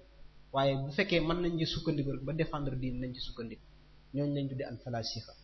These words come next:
lu mel ne ki ñoom Ibn Rusdin, Ibn Sina ak ku ñuy wax Ibn Baja, Ibn Tufayl, bari nañ loolu ñoo xam ne falasifatul muslimun lañ leen di wooye.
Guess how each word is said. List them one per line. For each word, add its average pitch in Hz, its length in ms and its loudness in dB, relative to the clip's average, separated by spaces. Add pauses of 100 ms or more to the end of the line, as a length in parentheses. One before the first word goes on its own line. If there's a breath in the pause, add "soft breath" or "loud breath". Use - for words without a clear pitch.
(480)
lu 123 100 -2
mel 123 160 -2
ne 123 120 -2
ki 123 100 -10
ñoom 127 240 -4 (360)
Ibn 143 200 4
Rusdin, 135 480 -2 (360)
Ibn 120 260 -2
Sina 127 380 -2 (260)
ak - 160 -10
ku 127 80 -2
ñuy 120 120 0
wax 117 140 0 (140)
Ibn 120 160 -6 (160)
Baja, 123 280 -2 (100)
Ibn 117 220 -8
Tufayl, 113 320 -6
bari 117 220 2
nañ 120 180 0
loolu 117 200 -2
ñoo 120 120 -4
xam 117 240 -6
ne 131 80 -6 (800)
falasifatul 123 580 2
muslimun 113 520 -2
lañ 110 140 0
leen 107 140 0
di 104 60 2
wooye. 98 240 2